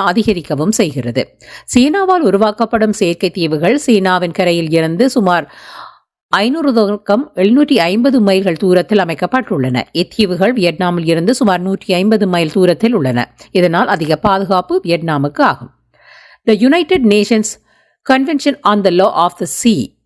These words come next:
இதன்படி செயற்கை தீவுகள் வளமையான தீவுகளாக கருதப்படாது. அதனால் இ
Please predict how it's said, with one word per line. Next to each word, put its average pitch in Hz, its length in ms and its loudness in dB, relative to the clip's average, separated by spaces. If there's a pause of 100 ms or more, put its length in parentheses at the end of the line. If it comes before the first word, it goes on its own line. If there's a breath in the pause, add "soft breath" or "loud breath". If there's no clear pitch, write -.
(320)
இதன்படி 190 500 0
செயற்கை 196 380 -2
தீவுகள் 190 520 2
வளமையான 180 580 0
தீவுகளாக 180 640 0
கருதப்படாது. 160 800 -2
அதனால் 160 480 0 (600 soft breath)
இ 240 80 2